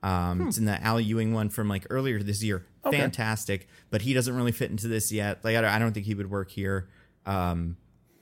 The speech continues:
Speaker 1: and yeah, there's not too many. That's the other thing. There aren't too many other characters in Ant-Man comics, like, in their orbit.
Speaker 2: Yeah.
Speaker 1: Where it's like, "Oh, well, we haven't actually brought him in yet," 'cause we really have brought in so many of the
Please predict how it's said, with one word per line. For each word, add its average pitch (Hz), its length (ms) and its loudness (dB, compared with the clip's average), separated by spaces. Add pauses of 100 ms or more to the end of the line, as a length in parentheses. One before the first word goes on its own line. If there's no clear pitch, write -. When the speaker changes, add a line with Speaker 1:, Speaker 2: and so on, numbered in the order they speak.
(220)
Speaker 1:
and 131 300 2
yeah, 160 160 2
there's 143 240 0
not 196 200 -6
too 214 120 -4
many. 196 160 -2
That's 202 200 -2
the 220 80 0
other 185 100 -2
thing. 117 200 -4
There 120 120 -2
aren't 202 100 -2
too 247 140 -8
many 208 160 -4
other 156 200 -2
characters 147 520 -4
in 143 320 0 (580)
Ant-Man 120 480 2
comics, 117 800 0
like, 120 240 0
in 143 160 4
their 123 260 2
orbit. 113 560 0
Speaker 2:
Yeah. 139 260 4 (120)
Speaker 1:
Where 120 240 4
it's 113 180 0
like, 117 320 2
"Oh, 151 120 4
well, 135 120 2
we 143 120 4
haven't 135 240 0
actually 120 360 -2
brought 101 320 0
him 113 180 0
in 90 140 2
yet," 82 240 -2
'cause 135 160 -4
we 208 60 -4
really 240 300 2
have 131 200 0
brought 117 200 2
in 101 140 0
so 127 220 0
many 110 240 2
of 92 140 -2
the 95 260 0